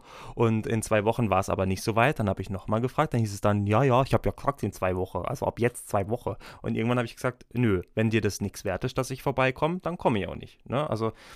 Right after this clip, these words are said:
finde ich auch immer sehr wichtig zu berücksichtigen. Du hast es vorhin gesagt, Mindestkonsum,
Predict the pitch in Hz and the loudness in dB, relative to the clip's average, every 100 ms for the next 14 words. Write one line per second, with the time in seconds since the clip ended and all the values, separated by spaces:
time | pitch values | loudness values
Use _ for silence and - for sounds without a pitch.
0 | - 123 127 131 110 123 107 104 98 95 | -10 -2 0 2 0 0 -2 -4 -6 -10
1 | 101 - - - 101 - 98 - 95 95 | -14 -16 -16 -12 -12 -10 -12 -10 -10 -10
2 | - - - 143 160 156 151 147 143 151 | -14 -20 -4 0 0 0 0 2 0 0
3 | 135 151 165 - - 151 139 151 | 0 0 -2 -4 -2 0 0 -2